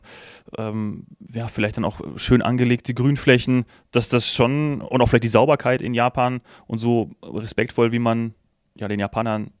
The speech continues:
ja auch nachsagt, können wir gleich auch nochmal drüber sprechen, Gastfreundlichkeit, ist man ja gegenüber auch, äh, der Natur, sagt man zumindest, aber wahrscheinlich spiegelt sich dann auch das in einem Besuch wider, oder? Meine, ihr seid ja beide schon, äh, dort gewesen in Japan, genau das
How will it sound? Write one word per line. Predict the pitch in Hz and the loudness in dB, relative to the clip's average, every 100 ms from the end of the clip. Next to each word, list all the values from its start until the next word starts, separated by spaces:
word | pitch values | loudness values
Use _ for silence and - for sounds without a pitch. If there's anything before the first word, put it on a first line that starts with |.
| - - | -20 -12
ja | 92 | -8
auch | 110 | -4
nachsagt, | 107 123 - 120 120 | -2 -2 0 0 0
können | 120 | -2
wir | |
gleich | 107 | -2
auch | 107 | -2
nochmal | 123 | -2
drüber | 120 120 | -2 -2
sprechen, | 113 117 | -2 -2
Gastfreundlichkeit, | 113 120 - 120 117 120 117 - - - | -2 -4 -4 -4 0 2 2 0 -10 -8
ist | 127 - | -4 0
man | 123 | 2
ja | 113 | 2
gegenüber | 117 117 127 127 | 2 0 2 2
auch, | 78 113 - - | 2 0 -2 -8
äh, | 73 69 - 110 - | -6 -6 -10 -18 2
der | 117 | 4
Natur, | 120 117 - 180 156 190 - - - | 6 4 6 8 8 4 -4 -20 0
sagt | 135 - | 2 4
man | 143 | 2
zumindest, | 131 120 127 156 | 2 2 2 2
aber | 123 117 | 2 0
wahrscheinlich | 110 123 123 - - _ _ _ - | 0 0 -2 -6 -14 _ _ _ -10
spiegelt | - - 131 | -8 0 0
sich | 127 | 2
dann | 120 117 | 0 0
auch | 120 120 - | 0 -2 -4
das | 117 117 | -4 -2
in | |
einem | 90 113 | 0 0
Besuch | 113 117 120 | 0 0 0
wider, | 151 104 92 | 2 2 0
oder? | - 123 147 | -4 -2 -2
Meine, | 107 110 110 - | -2 -4 -6 -8
ihr | |
seid | 101 101 | -6 -2
ja | |
beide | 104 107 120 | 0 0 0
schon, | 117 113 - - - - - - | -2 -4 -6 -18 -20 -20 -14 -8
äh, | 92 | -2
dort | - 123 | 2 2
gewesen | - 127 123 | 2 -2 0
in | 120 | 0
Japan, | 123 135 135 | 2 2 0
genau | 117 110 117 | 0 0 2
das | 117 120 - - | 2 0 -2 -6